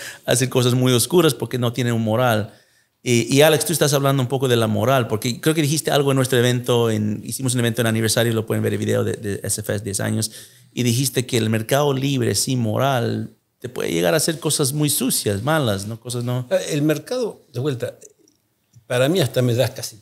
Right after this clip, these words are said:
Speaker 2: piel de gallina hablar porque, eh, porque para mí hay un orden providencial que este mundo,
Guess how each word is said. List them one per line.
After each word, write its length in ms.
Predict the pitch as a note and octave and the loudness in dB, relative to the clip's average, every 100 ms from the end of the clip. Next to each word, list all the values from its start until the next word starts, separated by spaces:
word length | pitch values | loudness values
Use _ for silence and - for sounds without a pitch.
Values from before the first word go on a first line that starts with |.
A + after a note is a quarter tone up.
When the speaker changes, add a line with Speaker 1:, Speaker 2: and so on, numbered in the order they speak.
| _ - | _ -6
Speaker 2:
piel 200 | C3 A#2 | -2 0
de 120 | A2 | -2
gallina 420 | G#2 G#2 D3 C#3+ | -6 -4 2 4
hablar 320 | G#2+ A2+ A2 | 4 2 -2
porque, 520 | - A2 G#2 - - - - | -6 -10 -12 -18 -20 -20 -18
eh, 180 | A2+ - - | -18 -16 -16
porque 160 | G#2+ | -6
para 180 | - A#2 | 0 4
mí 200 | D3 G3 - | 6 6 6
hay 200 | C3+ D3 | 6 6
un 140 | C3+ | 6
orden 420 | B2+ C3 B2 A#2 G#2 _ _ _ _ _ _ | 6 6 4 0 -2 _ _ _ _ _ _
providencial 960 | - A2 G2+ G2 G2+ G2+ - B2+ G#2 G2 | -6 0 0 0 -6 -10 0 2 4 2
que 100 | - | -4
este 220 | - A#2 | -10 -8
mundo, 580 | A#2 C#3+ C3+ G#2+ G#2+ | -4 -4 -4 -6 -10